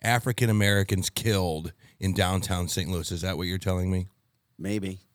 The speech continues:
Speaker 2: This is specifically, yeah, it, it all branches off. This tree has so many branches. The big one that we started with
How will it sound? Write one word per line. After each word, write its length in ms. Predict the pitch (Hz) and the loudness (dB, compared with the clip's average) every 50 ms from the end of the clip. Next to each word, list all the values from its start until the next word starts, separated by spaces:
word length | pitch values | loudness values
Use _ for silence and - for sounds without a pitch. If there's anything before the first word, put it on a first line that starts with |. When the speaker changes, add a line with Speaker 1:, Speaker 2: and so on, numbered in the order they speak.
| _ _ _ _ _ _ - | _ _ _ _ _ _ -4
Speaker 2:
This 180 | - 156 - - | -2 0 0 2
is 120 | 139 - | 2 0
specifically, 600 | - - 123 - - 107 101 107 - 98 104 - | 0 0 -2 -2 -2 -2 -4 -6 -6 -6 -4 -2
yeah, 180 | 131 131 123 127 | 0 2 2 2
it, 240 | 127 143 143 143 147 | 2 0 -2 0 0
it 100 | 160 156 | 0 2
all 160 | 156 151 135 | 2 2 0
branches 480 | 110 - 107 107 107 104 - - - - | 0 -2 -4 -4 -4 -4 -6 -8 -8 -8
off. 180 | 90 87 - | -8 -8 -6
This 160 | - - - - | -6 -4 -4 -4
tree 220 | - - 120 110 | -4 -4 -4 -4
has 140 | 107 101 - | -4 -2 -2
so 160 | - - 107 | -2 -2 -2
many 180 | 101 98 95 87 | -4 -6 -8 -10
branches. 640 | - 82 80 82 85 82 - - 87 82 - - _ - - - - _ _ - | -10 -10 -10 -8 -8 -8 -6 -6 -6 -6 -8 -10 _ -16 -20 -20 -20 _ _ -10
The 80 | 135 127 | -6 -2
big 180 | 117 151 143 | 0 0 0
one 140 | 135 139 127 | 0 0 -2
that 80 | 123 107 | -2 -2
we 80 | 110 | -2
started 400 | - - - 110 110 104 98 82 | -2 0 0 2 0 0 -2 -4
with 300 | 82 92 90 90 - - | -6 -8 -8 -8 -10 -16